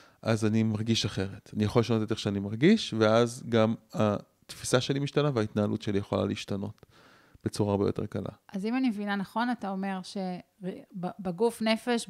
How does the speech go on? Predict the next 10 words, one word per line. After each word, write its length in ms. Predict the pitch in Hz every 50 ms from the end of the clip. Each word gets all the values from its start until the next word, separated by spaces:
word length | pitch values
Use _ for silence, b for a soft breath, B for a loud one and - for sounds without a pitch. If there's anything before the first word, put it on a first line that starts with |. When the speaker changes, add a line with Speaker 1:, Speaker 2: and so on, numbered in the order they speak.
| 170
Speaker 2:
בשיטה 680 | 180 175 175 175 175 175 175 - - - 190 - 196 196
של 100 | - - 220
הרפואת 500 | 185 185 - - 190 180 175 170 - 180
על, 200 | 180 190 202 226 226 _ _ -
Speaker 1:
כן. 280 | - 104 95 98 110 123 131 _ _ _ _ _ _ _ _ _ _ _ _ _ _ _ _ _
Speaker 2:
תת 240 | - 214 226 226 -
פעילות 280 | - 233 214 202 202 196
של 120 | - 196
בלוטת 440 | 185 185 180 175 170 - 170 170 -
התריס, 560 | 185 - 170 175 190 220 220 - - - -